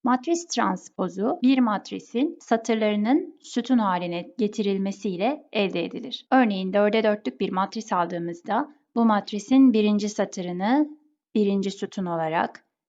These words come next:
ikinci satırını ikinci sütun olarak, üçüncü satırını üçüncü sütun olarak ve dördüncü satırını dördüncü sütun olarak oluşturduğumuz yeni matris A'nın transpozudur.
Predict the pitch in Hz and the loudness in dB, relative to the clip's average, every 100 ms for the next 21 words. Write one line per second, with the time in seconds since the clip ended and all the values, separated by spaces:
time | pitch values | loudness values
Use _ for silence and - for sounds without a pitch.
0 | _ _ - - 226 220 233 233 226 226 | _ _ -14 -2 0 0 -2 -2 -4 -4
1 | 214 214 247 294 - _ _ _ - 233 | -4 -2 -2 -4 -10 _ _ _ -4 -4
2 | - 214 202 202 196 196 175 170 165 165 | -2 -2 0 -4 -8 -8 -6 -4 -4 -4
3 | 202 254 - _ _ _ _ - - 240 | -4 -4 -10 _ _ _ _ -20 -8 0
4 | 247 247 247 240 - 233 233 247 285 _ | 2 2 0 -2 0 0 2 0 -4 _
5 | _ _ _ 254 - 262 254 247 - - | _ _ _ -4 -2 2 2 2 -6 -8
6 | 190 185 185 196 196 190 180 190 196 196 | -2 0 4 4 2 -4 -4 0 2 2
7 | 214 220 262 - 208 185 175 185 220 202 | 0 0 0 -2 -4 -6 -6 -6 0 2
8 | 196 196 202 214 214 196 226 202 185 170 | 2 0 -4 -4 -6 -4 -2 0 0 0
9 | 165 - 196 190 - 196 175 185 185 180 | -2 -2 -2 -2 -2 -4 -2 -2 -4 -2
10 | 196 196 180 165 - 214 320 - - 220 | -2 0 -2 -4 -4 -4 -4 -6 0 2
11 | 208 220 302 320 226 190 180 - 180 170 | 4 2 0 0 -2 -2 -4 -8 -8 -8
12 | 170 196 - | -10 -14 -20